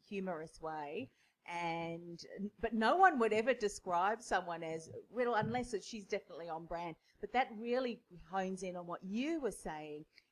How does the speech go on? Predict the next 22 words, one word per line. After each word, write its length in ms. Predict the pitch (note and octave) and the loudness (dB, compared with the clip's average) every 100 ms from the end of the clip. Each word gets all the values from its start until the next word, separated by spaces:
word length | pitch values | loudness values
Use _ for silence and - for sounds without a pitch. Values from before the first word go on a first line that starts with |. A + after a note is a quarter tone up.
| _ | _
is 260 | F#3+ F#3 E3 | 0 0 0
that 240 | F3+ F3 F3 | -6 -6 -4
what 220 | G#3 A#3+ | 0 2
are 140 | A#3 | 0
some 280 | - F#3+ F3+ | -2 -6 -6
of 80 | F3 | -8
the 100 | - | -10
key 300 | - F3 E3+ | -10 -14 -12
terms? 380 | - F#3 E3+ E3+ | -8 -6 -6 -6
And 100 | G3 | -4
maybe 280 | A3 D#4+ C#4+ | -2 -2 -4
think 240 | A#3+ A3 | -6 -8
of 80 | - | -8
three 360 | - - C#4 D4 | -14 -6 -4 -4
different 340 | B3+ - G#3 - | -6 -6 -8 -6
things, 320 | F#3+ D3+ C3+ | -6 -6 -6
not 200 | G#3 A3+ | -4 -4
professional, 420 | - A3 F#3+ F#3+ | -2 -2 -2 -4
obviously, 300 | E3 D#3+ E3 | -8 -8 -14
but 180 | D#3+ - | -10 -12
three 240 | - C#4 C4+ | -8 -8 -6
things, 460 | A#3+ G#3+ E3 D#3+ | -4 -4 -4 -10